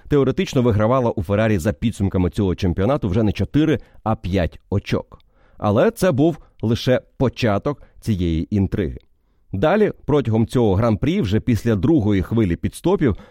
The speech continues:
коли Серхіо Перес почав ставати загрозою для Ландо Норріса, а Льюіс Хемілтон програв позицію Фернандо Алонсо, команда Феррарі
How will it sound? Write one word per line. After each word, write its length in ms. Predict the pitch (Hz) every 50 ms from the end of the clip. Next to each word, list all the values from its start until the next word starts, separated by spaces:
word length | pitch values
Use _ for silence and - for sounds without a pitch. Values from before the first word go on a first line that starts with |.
| _ -
коли 460 | - 120 117 110 113 117 113 104 87
Серхіо 480 | 76 - - 127 104 - - 117 117 107
Перес 440 | - - 170 156 110 85 78 - - - _ _ - -
почав 340 | - 101 - - 110 90 78
ставати 420 | - - 120 110 107 95 - 98
загрозою 600 | 87 98 113 104 113 131 131 110 78 87 85 76
для 180 | 73 80 107 104
Ландо 360 | 98 104 95 87 78 90 92
Норріса, 480 | 110 160 220 226 202 - - 120 90 - - - -
а 180 | - - 110 101
Льюіс 380 | 90 95 143 139 110 95 -
Хемілтон 420 | - 151 147 127 101 87 - 92 85
програв 360 | - 117 113 104 120 123 -
позицію 540 | - - 101 87 113 107 - - 95 92 82
Фернандо 440 | - 107 - 107 92 82 82 78 90
Алонсо, 580 | - 104 120 143 185 226 233 - 147 - - - _ _ _ _ -
команда 360 | - 127 156 185 202 185 175
Феррарі 460 | - - 135 120 131 147 175 190 147